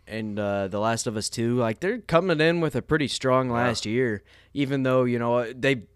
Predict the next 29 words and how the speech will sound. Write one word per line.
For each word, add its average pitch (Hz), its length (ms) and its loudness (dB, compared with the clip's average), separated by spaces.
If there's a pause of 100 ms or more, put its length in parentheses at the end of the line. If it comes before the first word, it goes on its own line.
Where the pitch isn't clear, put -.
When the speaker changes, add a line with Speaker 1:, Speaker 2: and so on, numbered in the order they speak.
(100)
Speaker 1:
they've 139 200 2
already 131 280 0
done 123 320 -2
a 113 60 -2
lot 110 300 0
of 98 220 -4
their, 104 320 -2
their 107 180 -4
major 107 320 -4
titles 107 420 -4
Speaker 2:
Yeah. 78 120 -2
Speaker 1:
last 104 300 -2
year, 104 240 -4
the 101 100 -6
year 104 140 -4
Speaker 2:
And 98 120 -4
Speaker 1:
before. 120 200 0
Speaker 2:
I 123 60 6
wanna 131 280 4
assume 101 800 -6
that 85 160 -6
these 87 200 -12
would 82 140 -14
both 82 240 -8
go 80 80 -10
to 69 60 -10
P 78 160 -14
S 69 140 -14
five. 64 420 -10